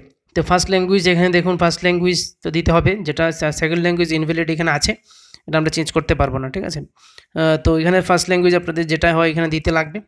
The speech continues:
হিন্দি, বাংলা, ককবরক, মিজো, আহ, যাই আছে। তারপর আসছে ফার্স্ট ইলেকটিভ, সেকেন্ড ইলেকটিভ, আহ, ফোর্থ এবং ফাইভ, পাঁচটা সাবজেক্ট নেওয়া যায়।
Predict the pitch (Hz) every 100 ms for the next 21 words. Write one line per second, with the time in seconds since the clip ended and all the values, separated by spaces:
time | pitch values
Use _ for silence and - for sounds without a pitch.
0 | 160 160 151 156 160 - 165 160 156 160
1 | - - - 165 170 147 165 160 147 139
2 | 165 170 _ - - - _ - 156 151
3 | 175 170 - 131 - - - 185 185 196
4 | 185 185 180 180 - 185 175 180 170 180
5 | 170 170 165 170 233 - _ - - _
6 | 156 151 151 143 185 226 - 175 156 -
7 | 139 135 - - - - 151 - 165 160
8 | 156 160 160 160